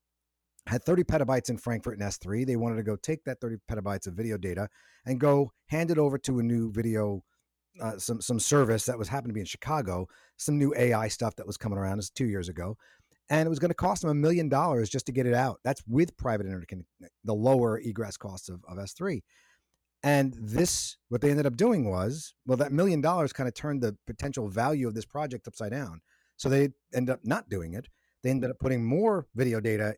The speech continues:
in S three in Frankfurt, which made the next time this decision point comes in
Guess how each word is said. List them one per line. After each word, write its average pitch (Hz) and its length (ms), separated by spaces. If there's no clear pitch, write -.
in 151 280
S 123 160
three 110 400
in 160 160
Frankfurt, 104 440
which - 200
made 143 180
the 139 60
next 156 260
time 120 320
this 139 120
decision 139 360
point 127 280
comes 127 240
in 160 200